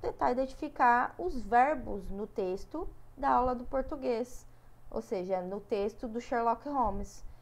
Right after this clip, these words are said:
E aí, vocês vão listar esses verbos no caderno e vão me mostrar hoje, lá no direct. Então, espero vocês, tá, pessoal? Então, é isso. Dúvidas no meu Instagram.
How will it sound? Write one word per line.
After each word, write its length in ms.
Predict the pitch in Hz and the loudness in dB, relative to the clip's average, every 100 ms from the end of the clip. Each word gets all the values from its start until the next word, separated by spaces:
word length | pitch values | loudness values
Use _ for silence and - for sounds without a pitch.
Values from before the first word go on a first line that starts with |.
| - - | -16 -6
E 140 | 220 | 2
aí, 200 | 208 202 | 4 4
vocês 360 | 208 214 208 196 | 2 -4 -4 -2
vão 180 | 190 190 | -4 -6
listar 540 | 202 - - 240 269 | -8 -4 2 2 0
esses 260 | 285 269 233 | -4 -8 -2
verbos 340 | 214 196 202 | 0 0 -4
no 80 | 185 | -6
caderno 680 | 196 185 185 180 180 220 - - - - - | -4 -2 0 2 0 -2 -4 -6 -14 -14 -8
e 80 | 240 | -4
vão 140 | 233 | -2
me 100 | 233 | -2
mostrar 640 | 240 285 - 254 226 - - - | -2 -4 -2 0 0 -2 -8 0
hoje, 420 | - 262 214 - - - - - - | 2 4 0 -8 -14 -12 -12 -12 -12
lá 340 | 247 262 240 220 | -6 0 2 2
no 100 | 226 | -2
direct. 560 | 233 254 180 - - - - - - - - - | 0 2 2 -2 -16 -18 -16 -16 -16 -18 -18 -6
Então, 180 | 196 | -2
espero 400 | 196 - 226 208 | -2 2 4 4
vocês, 540 | 202 247 - 220 190 - | 2 -6 -4 -2 -2 -4
tá, 240 | - 175 | -4 -4
pessoal? 580 | 175 208 - 220 165 147 - - - - - - - | -4 -10 -8 -4 -2 -4 -8 -12 -12 -12 -12 -14 -6
Então, 180 | 233 226 | -2 0
é 80 | |
isso. 380 | 247 202 - 349 - - | -2 -4 -8 -14 -14 -18
Dúvidas 560 | 190 185 240 208 208 202 | -8 -2 -2 -2 -2 -2
no 80 | 202 | -2
meu 140 | 196 | -4
Instagram. 640 | - 208 196 202 202 247 | -2 0 0 0 -2 -2